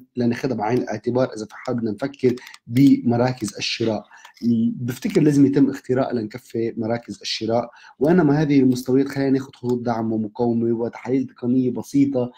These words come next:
كمان لنقدر ناخد إذا بدكم إشارات من السوق.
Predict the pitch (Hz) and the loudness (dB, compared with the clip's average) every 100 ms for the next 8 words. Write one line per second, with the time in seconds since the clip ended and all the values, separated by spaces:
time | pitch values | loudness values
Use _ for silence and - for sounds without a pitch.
0 | - _ 131 139 120 123 135 139 117 123 | -20 _ 0 2 2 2 0 -2 0 2
1 | 127 127 113 117 127 - - 110 120 123 | 0 -4 -6 -6 -6 -8 -8 -6 -4 -4
2 | 123 107 104 - 95 | -4 -6 -6 -10 -12